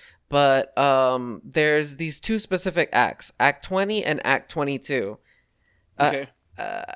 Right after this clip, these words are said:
Speaker 1: Act twenty allows corporations that export services from the island to pay only four percent tax.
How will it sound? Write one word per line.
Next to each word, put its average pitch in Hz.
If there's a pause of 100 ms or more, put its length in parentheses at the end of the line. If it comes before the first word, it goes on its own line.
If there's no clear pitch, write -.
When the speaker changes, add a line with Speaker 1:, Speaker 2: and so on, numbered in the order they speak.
(160)
Speaker 1:
Act 170
twenty 214
allows 156
corporations 160
that 139
export 160
services 147 (320)
from 185
the 165
island 147
to -
pay 156
only 156
four 147
percent 143
tax. -